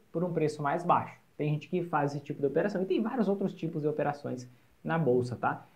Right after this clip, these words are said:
Mas essa é uma terceira maneira que tu pode usar pra conseguir ganhar dinheiro com ações. Poxa, Vinícius, eu consigo ganhar muito alugando as minhas ações? Não.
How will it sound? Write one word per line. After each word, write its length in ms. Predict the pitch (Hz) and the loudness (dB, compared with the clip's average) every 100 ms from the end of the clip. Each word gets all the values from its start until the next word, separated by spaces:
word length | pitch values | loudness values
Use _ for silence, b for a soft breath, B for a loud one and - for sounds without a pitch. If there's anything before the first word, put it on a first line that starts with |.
| B | B
Mas 180 | 175 165 | 4 6
essa 220 | 202 214 | 6 4
é 20 | |
uma 100 | 214 | 4
terceira 380 | 208 196 185 208 | 4 2 2 0
maneira 300 | 208 190 180 | 2 2 0
que 80 | 175 | -2
tu 80 | 170 | -2
pode 240 | 170 165 | 0 2
usar 440 | 156 139 151 202 B B | 2 4 4 2 B B
pra 160 | - 190 | 2 2
conseguir 360 | 202 202 175 170 | 2 -2 0 0
ganhar 320 | 170 160 156 | 2 2 2
dinheiro 320 | 151 147 147 | 0 0 -2
com 220 | 151 139 | -2 -4
ações. 480 | 147 - - 101 - b b b - | -4 -4 -4 -4 -6 b b b 8
Poxa, 260 | 240 226 | 8 10
Vinícius, 280 | 175 226 233 | 6 6 6
eu 100 | 208 | 6
consigo 440 | 202 202 - 240 220 | 6 4 4 2 6
ganhar 300 | 196 185 185 | 6 6 4
muito 960 | 170 175 196 254 262 - 156 117 - - _ _ _ _ - | 6 8 10 10 8 4 0 0 0 -10 _ _ _ _ -2
alugando 360 | 165 147 160 | 2 4 4
as 60 | 151 | 4
minhas 160 | 147 123 | 2 0
ações? 500 | 117 175 156 117 - | -2 -2 -4 -4 -4
Não. 340 | 330 156 117 | -2 -2 -2